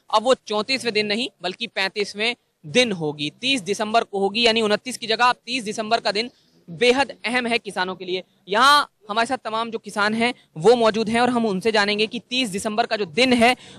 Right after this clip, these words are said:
वो अब कितना अहम है। सीधे उनसे पूछ लेते हैं, उनतीस की जगह अब तीस को होगी सरकार से वार्ता, कितनी उम्मीदें हैं?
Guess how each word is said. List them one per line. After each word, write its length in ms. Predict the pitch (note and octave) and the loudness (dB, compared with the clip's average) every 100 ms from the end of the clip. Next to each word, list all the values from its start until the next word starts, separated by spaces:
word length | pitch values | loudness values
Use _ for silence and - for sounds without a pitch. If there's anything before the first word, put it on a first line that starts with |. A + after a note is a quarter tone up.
| E3+ | 2
वो 220 | F#3+ C#4+ | 6 8
अब 240 | - B3+ | 8 4
कितना 320 | - A#3+ A#3+ | 2 -6 -2
अहम 380 | A#3 - A3 A#3+ | 0 0 0 0
है। 280 | A3+ A#3 C4 - _ - | 2 4 4 0 _ -2
सीधे 260 | - D#4 | 4 6
उनसे 260 | D4+ B3+ B3+ | 8 6 4
पूछ 200 | G#3 G#3+ | 6 4
लेते 180 | G3+ G#3+ | 4 4
हैं, 160 | A3 - - _ | 4 2 -8 _
उनतीस 380 | G#3+ B3+ - D4+ | 2 4 4 0
की 100 | C4 | 2
जगह 180 | B3 A#3+ | 6 6
अब 80 | B3+ | 6
तीस 300 | - B3+ - | 4 0 2
को 160 | B3+ | 4
होगी 220 | A3 G#3+ A3+ | 4 4 2
सरकार 380 | G#3 F#3 F#3+ | 0 2 0
से 140 | F#3+ F#3+ | 0 0
वार्ता, 280 | E3 D3+ E3+ | 2 0 -4
कितनी 340 | A#3 A3+ C4+ | -10 -6 -2
उम्मीदें 300 | A#3+ G3 F#3 | 0 -2 -6
हैं? 100 | E3 | -14